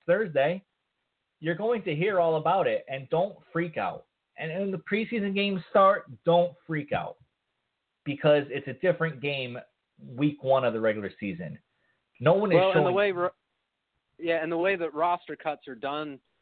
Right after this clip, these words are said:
Speaker 2: now, it's still, you get to kinda gener-, you get to shave away a few players at first. So that's really,
Speaker 1: Right.
Speaker 2: it's really when you get to those last roster cuts where that,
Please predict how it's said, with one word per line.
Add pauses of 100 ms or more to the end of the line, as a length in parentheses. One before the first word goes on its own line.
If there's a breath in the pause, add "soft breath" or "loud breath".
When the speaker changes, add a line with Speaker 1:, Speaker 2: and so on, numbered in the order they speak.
(140)
Speaker 2:
now,
it's (160)
still, (520)
you
get
to
kinda (200)
gener-, (720)
you
get
to (100)
shave
away
a (100)
few
players
at (120)
first.
So
that's
really,
Speaker 1:
Right.
Speaker 2:
it's
really
when
you
get
to
those
last
roster
cuts (120)
where (340 soft breath)
that,